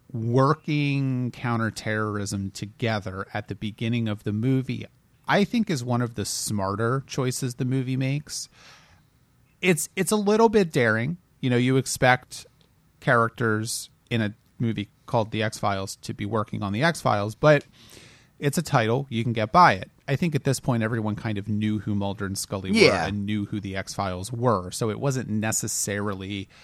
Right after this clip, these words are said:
Speaker 1: a problem that they did that.
Speaker 2: Although, to be fair,
Speaker 1: I think it worked
Speaker 2: everybody knows Mulder and Scully as that duo who solves crimes with paranormal stuff and aliens, so,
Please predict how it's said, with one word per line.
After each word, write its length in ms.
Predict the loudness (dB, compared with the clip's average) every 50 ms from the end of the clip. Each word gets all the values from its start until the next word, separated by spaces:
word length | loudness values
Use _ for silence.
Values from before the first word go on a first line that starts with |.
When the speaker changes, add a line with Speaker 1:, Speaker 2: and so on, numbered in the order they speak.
| -20 -20 -20 _ _ _ _
Speaker 1:
a 40 | -12
problem 720 | -8 -8 -8 -4 2 6 8 8 8 8 6 4 0 -2 -2
that 140 | -4 -6 -6
they 120 | -6 -8
did 280 | -4 -4 -4 -4 -4 -4
that. 280 | -8 -10 -10 -12 -14 -18 _ _ -20 -2 4
Speaker 2:
Although, 520 | 6 6 6 6 6 6 8 8 10 8 8
to 180 | 4 0 -2
be 140 | 0 0 -2
fair, 280 | 2 6 8 10 10 10
Speaker 1:
I 40 | 10
think 120 | 10 8
it 20 |
worked 100 | 8 8
Speaker 2:
everybody 460 | 6 4 4 4 6 6 6 6 4 4
knows 460 | 4 4 4 4 4 2 0 0 0
Mulder 340 | 0 0 0 0 -2 -4 -2
and 120 | 0 2
Scully 480 | 2 2 4 4 4 4 4 0 -2 0 2
as 480 | 4 6 6 6 4 2 0 -2 -4 -6 -10 -20 -20 -14 -6
that 280 | 6 8 8 8 8 6
duo 360 | 2 0 4 4 6 6 4
who 140 | 4 2 2
solves 400 | 4 8 8 8 8 6 4 -2
crimes 440 | 0 4 6 8 8 6 4 0 -4
with 140 | -6 -4 0
paranormal 600 | 2 4 4 4 2 0 -2 -2 -2 -2 -2 -2
stuff 300 | -2 -2 -2 -2 -2 -2
and 120 | 0 2
aliens, 640 | 4 4 4 4 2 -2 -6 -8 -8 -8 -4 -4 -2
so, 600 | -2 -2 -4 -6 -6 -8 -8 -10 -14 -16 -18 -20